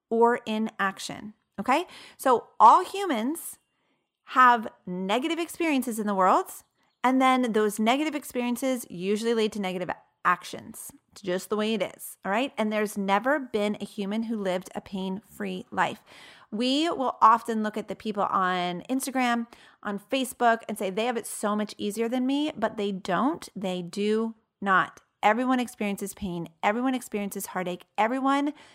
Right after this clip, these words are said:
struggles with self-acceptance. It is a human condition.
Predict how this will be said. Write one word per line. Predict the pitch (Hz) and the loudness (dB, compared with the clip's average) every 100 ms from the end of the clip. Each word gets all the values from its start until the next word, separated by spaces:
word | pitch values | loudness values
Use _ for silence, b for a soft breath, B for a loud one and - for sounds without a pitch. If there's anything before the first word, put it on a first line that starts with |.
| B | B
struggles | - - - 226 233 226 214 208 - _ | -16 -14 2 6 6 6 2 0 -6 _
with | 226 214 | -6 -4
self-acceptance. | - 196 185 - _ _ _ - 208 220 202 - 185 160 | 0 4 4 0 _ _ _ -10 -4 0 0 -2 -8 -8
It | - | -8
is | 196 185 | -6 -6
a | |
human | 185 - 196 185 185 - | -8 -8 -6 -4 -6 -8
condition. | - 196 185 - 175 - | -8 -6 -6 -8 -10 -12